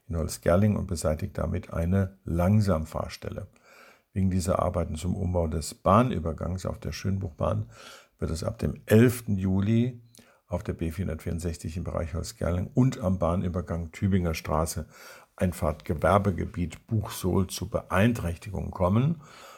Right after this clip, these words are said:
Auch der Schienenverkehr der Schönbuchbahn wird zwischen Holzgerlingen Bahnhof und Dettenhausen ab dem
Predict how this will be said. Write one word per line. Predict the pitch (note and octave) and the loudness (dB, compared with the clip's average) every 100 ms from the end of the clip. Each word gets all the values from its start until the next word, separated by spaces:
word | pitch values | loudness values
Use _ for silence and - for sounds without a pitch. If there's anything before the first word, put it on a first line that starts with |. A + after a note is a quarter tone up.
| - | -12
Auch | - F2 | -8 -6
der | - | -6
Schienenverkehr | - G#2+ G#2+ G#2+ F#2+ - | 0 4 4 4 -2 0
der | F2+ F2 | -2 -2
Schönbuchbahn | - F#2 E2+ E2+ E2+ F2 F2+ | -4 -4 -4 -4 -4 -4 -4
wird | - | -8
zwischen | - - - F2+ | -10 -10 -8 -6
Holzgerlingen | E2+ - F2 E2 E2 D#2+ | -6 -4 -4 -2 -2 -2
Bahnhof | - E2 G#2+ A2 G#2+ A2 - - - - - - _ | 4 4 6 4 0 -2 -10 -20 -20 -18 -20 -20 _
und | A#2 A2+ A2+ | 4 4 4
Dettenhausen | F2 G2 F#2 F#2+ E2+ F#2+ - G#2 | 0 0 -4 -2 -2 -2 -4 -6
ab | F#2+ - | -6 -6
dem | F2+ | -6